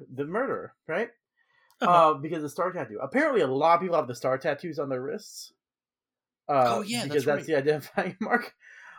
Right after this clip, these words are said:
Speaker 1: Uh, and he finds, like, six guys.
Speaker 2: <laughs>
Speaker 1: He never finds the killer. <laughs>
Speaker 2: Okay, I mean,
Speaker 1: So it's better.
Speaker 2: <laughs> Yeah, yeah. Uh, he might have killed them. We, we don't know.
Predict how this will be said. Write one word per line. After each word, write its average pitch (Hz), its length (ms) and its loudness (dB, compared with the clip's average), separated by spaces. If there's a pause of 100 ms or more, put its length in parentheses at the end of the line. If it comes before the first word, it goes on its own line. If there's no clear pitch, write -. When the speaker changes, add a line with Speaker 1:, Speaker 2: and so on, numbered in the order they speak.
(140)
Speaker 1:
Uh, 165 180 6
and 160 80 -2
he 156 60 -2
finds, 170 200 0
like, 135 120 -6
six - 260 -10
guys. 196 460 0 (640)
Speaker 2:
<laughs> - 180 -8 (680)
Speaker 1:
He - 220 -4
never 226 280 4
finds 190 600 0
the - 100 -8
killer. 190 420 -4
<laughs> - 60 -14 (3250)
Speaker 2:
Okay, 240 380 6 (120)
I - 80 -4
mean, 160 340 0 (440)
Speaker 1:
So 147 160 0
it's 120 120 -4
better. 165 380 0 (300)
Speaker 2:
<laughs> 285 100 -12 (760)
Yeah, 233 240 4 (260)
yeah. 208 160 -8 (640)
Uh, 135 160 6
he 165 180 6
might 143 260 6
have 160 160 2
killed 220 220 6
them. 113 340 0
We, 156 200 -2
we 180 160 0
don't 147 200 0
know. 233 220 0